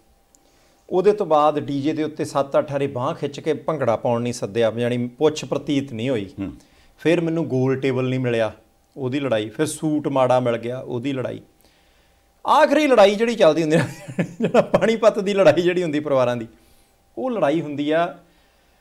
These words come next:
Speaker 1: ਉਹ ਜਿਹੜੀ ਐਲਮ ਬੰਬ ਜਿਹੜੀ ਨਾ ਆਪਾਂ ਕਹਿੰਦੇ ਪਿੰਡਾਂ 'ਚ
Speaker 2: ਹੂੰ।
Speaker 1: ਐਲਮ ਬੰਬ,
Speaker 2: ਹੂੰ।
Speaker 1: ਉਹਦੇ ਵਿੱਚ ਫੋਟੋ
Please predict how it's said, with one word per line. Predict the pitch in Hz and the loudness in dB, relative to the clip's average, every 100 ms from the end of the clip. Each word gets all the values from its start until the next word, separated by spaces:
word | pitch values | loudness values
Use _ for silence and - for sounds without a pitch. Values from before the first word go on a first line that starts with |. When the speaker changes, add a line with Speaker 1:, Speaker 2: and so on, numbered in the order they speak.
| _ _ _ _ | _ _ _ _
Speaker 1:
ਉਹ | 175 | -4
ਜਿਹੜੀ | 175 175 180 175 | -2 -2 -2 2
ਐਲਮ | 151 156 139 | 2 2 0
ਬੰਬ | 139 135 | 0 0
ਜਿਹੜੀ | 127 135 147 | -2 -2 -4
ਨਾ | 208 | -4
ਆਪਾਂ | 226 - 147 | -6 -6 -6
ਕਹਿੰਦੇ | 151 165 | -6 -4
ਪਿੰਡਾਂ | 117 131 | -4 -4
'ਚ | 127 | 0
Speaker 2:
ਹੂੰ। | 139 | 0
Speaker 1:
ਐਲਮ | 135 127 | 0 0
ਬੰਬ, | 127 123 | 0 4
Speaker 2:
ਹੂੰ। | 262 175 - - _ _ _ 214 220 | 4 2 -2 -20 _ _ _ -6 -2
Speaker 1:
ਉਹਦੇ | 277 277 | 0 0
ਵਿੱਚ | 220 - | -2 -4
ਫੋਟੋ | - - 202 202 233 233 233 226 | -8 0 0 2 4 6 4 0